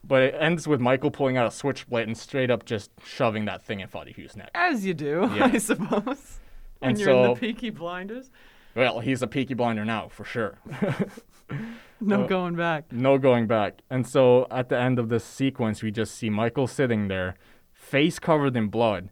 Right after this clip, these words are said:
Speaker 1: And this is a great shot by the director, where Michael sits in the cold blue light with blood on his face, while
Speaker 2: Mm.
Speaker 1: Char-, little boy Charlie is in, in the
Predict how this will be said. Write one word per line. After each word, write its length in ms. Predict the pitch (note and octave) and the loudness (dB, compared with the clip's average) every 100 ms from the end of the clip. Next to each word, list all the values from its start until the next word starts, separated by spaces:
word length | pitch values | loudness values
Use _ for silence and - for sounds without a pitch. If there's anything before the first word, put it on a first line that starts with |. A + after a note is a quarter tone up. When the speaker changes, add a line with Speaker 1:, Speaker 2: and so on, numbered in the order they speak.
| _ _ _ _ - | _ _ _ _ -10
Speaker 1:
And 160 | A#2+ A#2 | -4 0
this 180 | E3+ G3+ | 0 0
is 120 | D#3+ | -4
a 60 | |
great 420 | A#2 G2+ A2+ A2+ A2 | -4 0 2 2 0
shot 480 | - G#2+ G2+ F#2 | -2 0 0 -2
by 140 | A2 G#2 | -4 -2
the 100 | G2+ | -2
director, 560 | F#2 F#2 - G#2 F#2 - _ _ - | -4 -6 -6 -6 -6 -10 _ _ -6
where 180 | G#2+ | -2
Michael 360 | G#2 G#2+ C3 E3+ | 2 2 4 2
sits 320 | - D3+ - | 2 -2 0
in 120 | C#3+ | -2
the 80 | A2+ | -2
cold 480 | - - B2 B2+ A#2+ | -4 0 4 4 2
blue 240 | A2 A2+ G#2+ G2+ | 0 0 0 -2
light 400 | F#2 A2+ D#4 B2+ | 0 0 0 -4
with 200 | G#2 G2+ | -8 -6
blood 240 | G2+ A2 | -2 0
on 120 | B2 | 0
his 100 | B2+ | 0
face, 400 | - D#3 D#3 - | 0 0 0 -2
while 220 | A2+ G#2 | -2 -2
Speaker 2:
Mm. 80 | C3+ | -2
Speaker 1:
Char-, 200 | C3 C3 | -4 -2
little 200 | B2+ A#2 | 0 0
boy 220 | G#2+ G#2 | 2 0
Charlie 420 | F#2+ C#3 A2 A#2 G#2 | 0 2 4 6 4
is 120 | - | 0
in, 180 | A2 A2+ - _ _ _ _ _ - | -2 -4 -10 _ _ _ _ _ -8
in 140 | C3+ | -4
the 120 | B2+ | -2